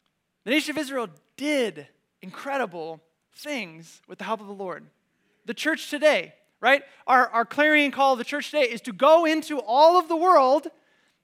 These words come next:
and preach the gospel and watch people be raised from spiritual death to spiritual life. This is what we're called to do as the church. That's a pretty incredible thing, right? That's an amazing thing. And so, so we're not called to laziness. We're not called to passivity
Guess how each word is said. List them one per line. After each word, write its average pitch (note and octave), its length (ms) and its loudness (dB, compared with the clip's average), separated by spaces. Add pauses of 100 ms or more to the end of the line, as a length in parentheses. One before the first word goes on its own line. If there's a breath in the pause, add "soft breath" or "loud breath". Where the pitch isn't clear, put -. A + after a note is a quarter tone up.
and C4+ 380 2 (100)
preach D4+ 300 -4
the C4 100 -6
gospel C4+ 500 0 (280)
and A#3+ 120 -6
watch C#4+ 240 4
people C4+ 300 -4
be A#3+ 380 -6 (180 soft breath)
raised C4 400 0
from B3 120 -8
spiritual C4+ 360 -8
death A#3 220 -2
to G#3+ 60 -18
spiritual G#3 360 -12
life. - 320 -14 (520)
This C4+ 160 -8
is B3 120 -10
what C4+ 140 -2
we're C#4 80 -2
called C4 240 -2
to A#3+ 60 -10
do B3+ 100 -10
as A3+ 80 -10
the G#3 60 -16
church. A#3 300 -6 (200 soft breath)
That's - 120 -6
a B4+ 40 -2
pretty D#4 280 -2
incredible A#3+ 400 -2
thing, A#3 420 -4 (180)
right? B3+ 300 -2 (920)
That's C4+ 120 -12
an C#4+ 80 -6
amazing B3+ 440 0
thing. C#4 300 -8
And G3 80 -12
so, A#3+ 240 -4
so - 140 -14
we're B3 80 -4
not D4+ 160 0
called - 260 -4
to G#3+ 60 -8
laziness. F3+ 840 -8 (560)
We're D4 100 0
not D#4+ 80 -2
called C#4+ 180 -4
to C4 60 -16
passivity G#3 880 -14